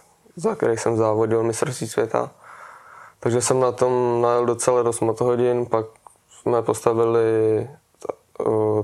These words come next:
trať v Mostě pískovou, takže tam jsem taky najezdil dost motohodin a, a písek mě začíná bavit víc než, než hlína a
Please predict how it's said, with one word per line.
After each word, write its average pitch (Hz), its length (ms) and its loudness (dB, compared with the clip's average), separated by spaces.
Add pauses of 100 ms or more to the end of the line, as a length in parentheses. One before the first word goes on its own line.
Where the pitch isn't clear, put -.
trať 107 360 0
v 107 100 -2
Mostě 113 420 -2 (1080)
pískovou, 123 500 0
takže 117 220 0
tam 110 180 0
jsem 117 180 -2
taky 110 400 -2 (180)
najezdil 117 560 2 (200)
dost 120 360 -2
motohodin 117 760 0
a, 120 60 2 (420)
a 104 40 -2
písek 113 340 -2
mě 117 120 0
začíná 117 440 0
bavit 113 280 2
víc 110 220 -2
než, - 400 -4
než 113 260 0
hlína 120 320 2
a 117 520 0